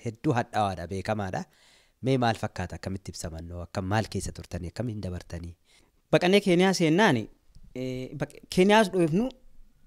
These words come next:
Speaker 2: haraa keessatti waan gaarii arga dha'ee bakka akkaasamaa kana abootee afoo dhaqe. Waan mataa nama garagalchuu dhufne Keeniyaa gaafa seenu.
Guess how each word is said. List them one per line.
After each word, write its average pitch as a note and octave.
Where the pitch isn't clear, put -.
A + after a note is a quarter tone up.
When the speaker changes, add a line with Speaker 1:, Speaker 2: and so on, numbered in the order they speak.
Speaker 2:
haraa D#3
keessatti E3
waan E3+
gaarii D#3
arga D3
dha'ee D#3
bakka C3+
akkaasamaa D3+
kana C3+
abootee B2+
afoo A#2
dhaqe. G#2
Waan D#3+
mataa D3+
nama C#3+
garagalchuu A#2+
dhufne G2+
Keeniyaa A2
gaafa G2+
seenu. -